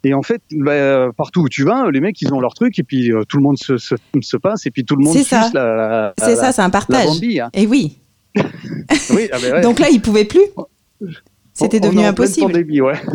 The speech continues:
Speaker 2: Ouais.
Speaker 1: Et b-, non, mais ils continuent. Ici, tu les vois tous, ils sont tous là. À part quelques-uns qui se promènent en costom-, en cosmonaute, les autres, ils disent, on s'en fout, mais on,
Speaker 2: <laughs> Ok.
Speaker 1: c'est tellement culturel. Ben, euh, ben, le, le, l'histoire, c'est que il y a, il y a quelque chose aussi qui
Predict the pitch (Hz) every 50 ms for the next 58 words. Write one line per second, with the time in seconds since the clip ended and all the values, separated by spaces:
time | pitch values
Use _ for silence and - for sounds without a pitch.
0 | 196 208 208 208 202 190 185 185 - _ _ _ _ _ _ - 143 143 135 139
1 | - 196 170 190 226 220 226 226 226 214 196 170 143 - 139 - - 175 170 202
2 | 196 175 135 - - - 147 - 131 113 107 117 113 110 - 131 135 135 135 113
3 | - - 95 - - - - - 117 113 117 107 98 101 101 - 123 - - -
4 | 147 131 135 147 147 131 139 160 160 160 156 - 131 120 - - 135 120 123 123
5 | 120 110 - 120 117 - - 127 135 143 131 123 123 120 120 - 120 113 - 127
6 | 131 151 165 160 - 113 107 104 127 127 - 104 98 120 131 120 98 95 - -
7 | - 190 - - - - - 196 190 139 110 101 101 98 - _ _ _ 254 220
8 | - - - - - - - 294 285 294 302 285 - 233 214 233 247 135 143 143
9 | 143 - 151 135 - 156 151 143 156 151 - - - - - - _ _ _ _
10 | _ _ _ _ _ _ 143 143 165 - - 208 214 220 - - 185 202 196 190
11 | 196 190 185 175 190 190 175 165 170 170 175 - 208 220 226 208 - - - -
12 | 156 139 - 127 143 143 131 131 131 127 - 151 127 - 165 139 - 165 156 135
13 | 143 135 - - 165 - - - 127 117 117 107 110 101 101